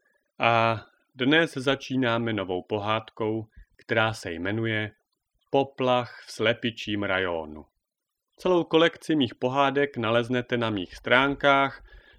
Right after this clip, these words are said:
w w w tečka lubospavel tečka c z, kde je naleznete přehledně roztříděné, můžete si je pohodlně pouštět a také tam jsou nějaké obrázky, texty,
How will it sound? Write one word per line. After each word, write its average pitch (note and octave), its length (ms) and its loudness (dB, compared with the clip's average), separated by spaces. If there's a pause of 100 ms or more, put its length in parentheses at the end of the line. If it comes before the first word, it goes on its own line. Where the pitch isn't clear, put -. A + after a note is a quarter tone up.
w A2 220 2
w G2 240 4
w A#2 280 4
tečka A#2 440 -4
lubospavel G#2+ 920 -2
tečka G#2+ 400 -8
c E2+ 260 -8
z, B2 200 0 (680)
kde C#3+ 160 2
je D#3 140 6
naleznete C3 720 4
přehledně A#2+ 520 -2
roztříděné, B2 880 0 (460)
můžete A#2 400 0
si - 160 -4
je A2 80 2
pohodlně G#2 500 -4
pouštět B2+ 680 0 (400)
a G2+ 240 6
také A2 400 0
tam G2 380 -2
jsou F#2 240 -6
nějaké F#2 420 -4
obrázky, A#2 840 0
texty, A2 760 -4